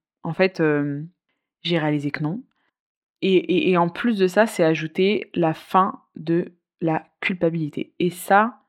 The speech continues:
c'est pas rien. Parce que pendant tout ce moment où je voulais me foutre en l'air, je me disais, « Olga, fous-toi en l'air parce que non seulement tu gâches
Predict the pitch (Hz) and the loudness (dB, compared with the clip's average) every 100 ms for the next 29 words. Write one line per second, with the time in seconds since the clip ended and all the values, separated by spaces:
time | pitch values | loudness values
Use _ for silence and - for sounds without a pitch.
0 | _ _ 170 156 151 143 147 - - _ | _ _ -6 -4 -4 -6 -8 -16 -20 _
1 | 175 175 175 175 170 165 - _ _ - | -6 -4 -2 0 2 0 -2 _ _ -6
2 | 247 214 180 175 165 156 156 175 - 151 | -4 -2 -2 0 0 -2 -4 -6 -4 0
3 | 175 202 - _ _ _ _ - 175 175 | 2 0 -6 _ _ _ _ -8 -4 -2
4 | 160 180 226 - - 170 175 185 - - | 0 0 0 -2 -4 -2 4 4 4 -6
5 | - 233 220 170 160 202 214 - 180 170 | -8 -6 0 0 2 2 0 -6 -6 -4
6 | - 170 - 180 220 220 208 202 196 208 | -2 -2 -2 -2 -2 -2 0 0 0 -2
7 | - 160 151 185 180 - - - | -6 -6 0 0 0 -4 -4 -12